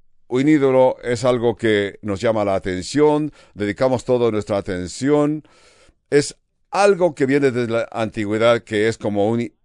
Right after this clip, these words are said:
idolatría. Un ídolo es siempre algo que elevamos a las alturas, lo posem-, ponemos en una posición alta. Típicamente, el ídolo es algo que es bueno, pero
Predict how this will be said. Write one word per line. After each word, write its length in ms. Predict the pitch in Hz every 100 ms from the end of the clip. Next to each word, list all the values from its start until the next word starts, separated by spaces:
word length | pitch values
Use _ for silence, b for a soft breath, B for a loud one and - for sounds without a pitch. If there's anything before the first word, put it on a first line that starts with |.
| _
idolatría. 840 | 110 104 98 87 104 95 76 76 b b b -
Un 180 | 165
ídolo 560 | 226 220 196 185 185 - -
es 180 | 127 120
siempre 680 | 123 123 120 120 117 113 -
algo 340 | 117 107 110
que 240 | 110 107 -
elevamos 760 | 104 98 98 107 131 120 110 -
a 100 | 104
las 240 | 104 98 98
alturas, 680 | 90 - 135 135 123 113 -
lo 160 | 110
posem-, 400 | 95 98 120 123 -
ponemos 380 | 104 110 131 117
en 60 | 117
una 100 | 107
posición 400 | 101 80 107 104
alta. 380 | 92 82 90 b b b
Típicamente, 840 | 156 - - 165 170 165 156 117
el 180 | 113 107 _
ídolo 500 | 165 190 143 120 117 b b b
es 160 | 113
algo 280 | 151 156 160
que 140 | - 170
es 100 | 151
bueno, 440 | 113 170 269 82 - _ _ _ _ _
pero 300 | - 123 98